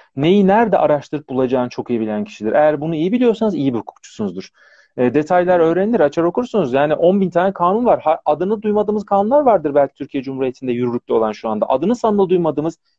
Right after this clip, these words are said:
mesela bir örnek vereyim, hep espri yaparım. Bin iki yüz on sekiz sayılı bir kanun var. Tababet ve şuabat sanatlarının tarz icrası hakkında kanun.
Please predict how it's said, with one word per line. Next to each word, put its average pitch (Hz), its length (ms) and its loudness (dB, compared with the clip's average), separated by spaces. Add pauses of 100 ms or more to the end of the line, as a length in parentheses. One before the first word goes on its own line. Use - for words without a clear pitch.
mesela 185 360 2 (260)
bir 180 100 4
örnek 190 320 2
vereyim, 170 180 2
hep 175 240 -4
espri 151 320 -2
yaparım. 151 340 2 (460)
Bin 165 100 0
iki 196 160 0
yüz 214 80 0
on 233 120 2
sekiz 214 260 -2
sayılı 196 260 2
bir 240 60 -2
kanun 190 380 2
var. 120 160 0 (240)
Tababet 202 540 0
ve 226 80 0
şuabat 190 480 0
sanatlarının 185 580 -4
tarz 214 360 -2
icrası 180 440 0
hakkında 127 300 -4
kanun. 101 340 -8